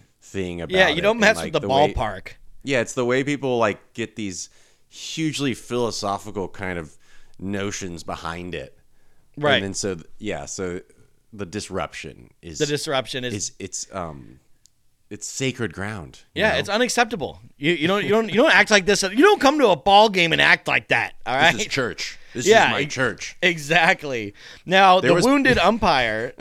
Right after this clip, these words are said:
Speaker 1: <laughs>
Speaker 2: Nestor Shylock, he added, "Fucking animals. You can't, <laughs> you just can't pull back a pack of animals. When uncontrolled beasts are out there, you gotta do something.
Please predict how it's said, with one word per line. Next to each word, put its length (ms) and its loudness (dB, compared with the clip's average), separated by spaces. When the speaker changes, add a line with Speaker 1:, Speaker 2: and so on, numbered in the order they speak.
Speaker 1:
<laughs> 240 -20
Speaker 2:
Nestor 400 2
Shylock, 600 2
he 240 0
added, 420 2
"Fucking 460 2
animals. 600 2
You 140 -4
can't, 340 4
<laughs> 560 0
you 100 -4
just 240 2
can't 300 2
pull 200 2
back 320 4
a 80 0
pack 340 4
of 100 -2
animals. 560 -2
When 140 0
uncontrolled 680 2
beasts 300 0
are 100 2
out 200 0
there, 180 2
you 140 -4
gotta 220 6
do 260 4
something. 500 -2